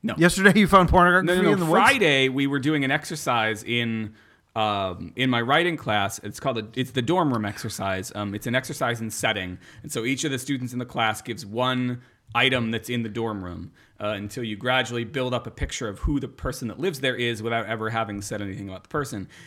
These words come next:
Speaker 1: And for my thing, at the very end of it, um, 'cause they were starting to get weird, but they hadn't quite gotten weird enough yet, I said that in the room was a, uh, was a nineteen, uh, like, was it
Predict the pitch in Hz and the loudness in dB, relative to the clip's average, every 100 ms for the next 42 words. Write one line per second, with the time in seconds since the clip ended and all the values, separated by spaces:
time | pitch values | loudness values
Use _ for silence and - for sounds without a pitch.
0 | - - 123 120 - 135 143 196 233 226 | -10 -4 -2 -2 -4 -4 0 0 0 -2
1 | 113 104 104 113 135 151 147 170 151 113 | -4 -4 -6 -2 2 2 2 2 2 0
2 | 110 - _ _ - 120 113 110 110 127 | -2 -6 _ _ -4 0 0 -2 -4 -4
3 | 127 139 131 127 - 175 196 180 165 160 | 0 0 0 -4 0 2 2 -2 0 0
4 | 143 160 160 139 127 117 110 131 131 123 | 2 2 2 -2 -4 -4 0 0 0 -4
5 | 143 131 127 127 120 117 113 123 123 127 | -2 -2 0 0 0 -2 -2 0 0 0
6 | 135 143 143 147 - - - 113 - 135 | 0 -2 -2 -4 -12 -18 -6 -4 -2 0
7 | 123 120 - - - 117 113 135 147 143 | 2 0 -6 -14 -8 -4 0 2 2 2
8 | 135 131 123 123 113 113 98 110 107 104 | 2 2 0 0 -2 -2 0 0 0 0
9 | 101 101 98 92 92 98 107 123 135 - | -2 -4 -4 -4 -6 -6 -2 0 -2 -2
10 | 147 131 127 - 117 101 101 98 107 98 | 0 0 -2 -6 -6 -6 -8 -10 -10 -12
11 | 85 | -14